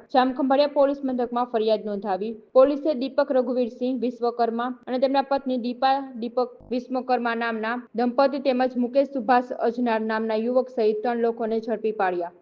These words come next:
જામખંભાળિયા પોલીસે ત્રણેય ઇસમો વિરુદ્ધ ગુનો નોંધી કાયદેસરની કાર્યવાહી હાથ ધરી.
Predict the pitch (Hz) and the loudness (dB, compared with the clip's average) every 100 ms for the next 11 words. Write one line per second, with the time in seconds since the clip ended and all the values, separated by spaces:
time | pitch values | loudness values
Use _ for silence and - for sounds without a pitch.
0 | - 240 240 254 233 233 269 262 269 254 | 0 0 0 -2 2 4 4 4 4 4
1 | 254 247 240 247 254 247 254 247 214 220 | 2 0 0 0 -2 -4 -2 -2 2 0
2 | 214 226 233 240 220 226 226 214 220 220 | 0 -2 -2 -2 -4 -2 -2 0 0 -2
3 | 214 208 214 202 196 202 226 208 196 190 | -6 -2 -2 0 -2 -2 -2 -4 -6 -8
4 | 156 | -12